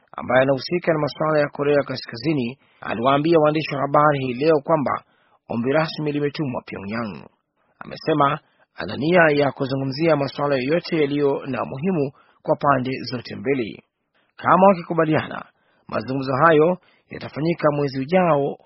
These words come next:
huko Pyongyang na mwenzake Ro Kim Yangon. Rais wa Marekani Barack Obama anasema makubaliano ya nyuklia na Iran yanawezekana na itakuwa ni hatua ya kwanza muhimu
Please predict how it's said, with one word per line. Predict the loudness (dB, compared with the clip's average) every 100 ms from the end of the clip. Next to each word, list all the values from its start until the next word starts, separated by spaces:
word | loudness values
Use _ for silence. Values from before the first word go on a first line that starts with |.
| -8
huko | -8 -4 -6
Pyongyang | -4 -6 -4 -2 0 0 -2 _ _ _ -14
na | -8
mwenzake | -6 -2 2 2 2 -2 -2 -4
Ro | -2 2 0 -2
Kim | -4 -4 -2 -6 -6 -4
Yangon. | -4 -4 -8 -2 0 0 -6 -12 -20 _ _ _ _ _ _ _ _ -6
Rais | -4 0 0 2
wa | 4
Marekani | 4 2 0 0 0 -2
Barack | 0 0 0 -4
Obama | -4 -2 0 -4 -6 _ _ -14
anasema | -10 -4 4 6
makubaliano | 4 4 2 4 4 4 2
ya |
nyuklia | 2 -2 -2 -2
na | -2
Iran | 0 0 0 -2 -6 _
yanawezekana | 0 2 4 0 -4 -6 -6 -10 _ -12
na | -10
itakuwa | -10 -4 2 4
ni | 4
hatua | 0 0 0 0
ya | 0
kwanza | 0 0 2 0
muhimu | -2 -2 -2 -2